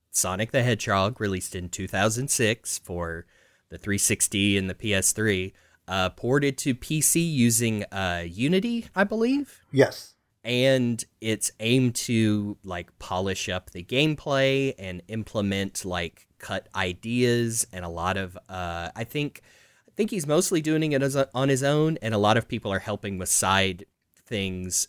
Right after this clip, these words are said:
Speaker 1: Uh, I know
Speaker 2: Yeah.
Speaker 1: someone has restored, like, a ton of, uh, cut dialogue and, like, story, and, uh,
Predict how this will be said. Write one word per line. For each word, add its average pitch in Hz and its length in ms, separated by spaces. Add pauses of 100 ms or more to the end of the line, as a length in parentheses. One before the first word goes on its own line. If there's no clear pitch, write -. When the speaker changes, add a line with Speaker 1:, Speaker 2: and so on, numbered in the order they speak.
(140)
Speaker 1:
Uh, 82 480 (120)
I 104 100
know 123 120
Speaker 2:
Yeah. 117 60
Speaker 1:
someone 101 320
has - 300
restored, 104 580
like, 90 180
a 92 80
ton 170 520
of, 101 300
uh, 90 240 (100)
cut - 260
dialogue 92 600
and, 82 100
like, 82 180
story, 85 760
and, 98 400
uh, 92 300